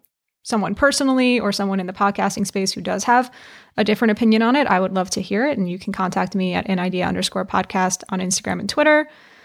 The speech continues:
with those thoughts. So I'm gonna transition now into exploring some more of those philosophical ideas that are raised in some of those conversations between Loki and Mobius specifically,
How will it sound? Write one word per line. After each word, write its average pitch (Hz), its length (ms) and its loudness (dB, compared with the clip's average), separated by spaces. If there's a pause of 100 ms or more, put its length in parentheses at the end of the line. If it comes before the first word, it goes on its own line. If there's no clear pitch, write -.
(140)
with 202 160 -4
those 95 240 0
thoughts. - 500 0 (560)
So 233 280 2
I'm 254 120 0
gonna 330 140 0
transition 262 500 2
now 220 320 4
into 196 600 0
exploring 269 520 0
some 226 160 -2
more 196 240 -2
of 185 160 -8
those 185 540 -4 (800)
philosophical 208 880 2
ideas 185 560 -2
that 214 140 4
are 190 160 2
raised 190 460 2
in 196 140 2
some 190 140 0
of 180 80 -2
those 180 160 -2
conversations 175 540 -2
between 180 340 -6
Loki 180 280 -4
and 170 120 -2
Mobius 180 260 -4
specifically, 190 760 -2